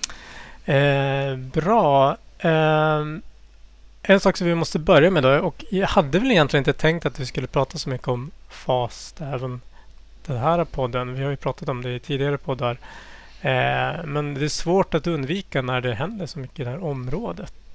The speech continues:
Eh, och, eh, det allra senaste som hänt är ju väldigt, eh, relaterat till, till, eh, vi som bor i Sverige och Norden, eh, kan man väl säga. Ska du, ska du berätta, Magnus, vad det är,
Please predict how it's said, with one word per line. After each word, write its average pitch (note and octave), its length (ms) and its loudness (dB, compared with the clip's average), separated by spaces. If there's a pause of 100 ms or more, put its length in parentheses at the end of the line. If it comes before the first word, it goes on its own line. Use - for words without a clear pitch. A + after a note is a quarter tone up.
Eh, B2+ 180 -6 (500)
och, - 480 -4
eh, D3 220 4
det C#3 140 2
allra C#3+ 120 0
senaste D3+ 400 0
som - 160 -2
hänt D#3 200 -4
är C#3+ 40 -2
ju C3 60 0
väldigt, B2 500 -6
eh, C#3 60 -2 (300)
relaterat C3 720 -4
till, A#2+ 360 -6 (560)
till, B2 240 -2
eh, B2 60 -2 (400)
vi C#3+ 140 -8
som C3 120 -6
bor B2+ 160 -2
i A#2+ 60 -4
Sverige C3 240 0
och C3+ 80 -2
Norden, F3+ 480 -4
eh, D#3+ 580 -10
kan C3+ 100 -10
man B2+ 120 -4
väl B2+ 100 -6
säga. B2+ 320 -6 (540)
Ska - 180 -6
du, D3+ 400 2 (240)
ska - 240 -4
du D3 80 0
berätta, D#3 260 0
Magnus, C3+ 260 -2
vad C3 100 0
det B2+ 60 2
är, A#2+ 60 -2